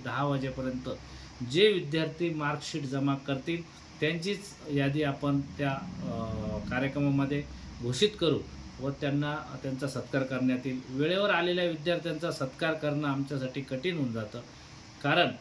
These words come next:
आपण दोनशे विद्यार्थ्यांचा ठेवला, चारशे आलं तर एवढं शक्य होत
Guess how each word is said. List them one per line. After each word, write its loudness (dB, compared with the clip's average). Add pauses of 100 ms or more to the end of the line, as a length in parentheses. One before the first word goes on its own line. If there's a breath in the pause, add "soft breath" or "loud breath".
(540)
आपण 0
दोनशे 2
विद्यार्थ्यांचा 0
ठेवला, 2
चारशे 0
आलं 2
तर -2
एवढं 2
शक्य -2
होत 2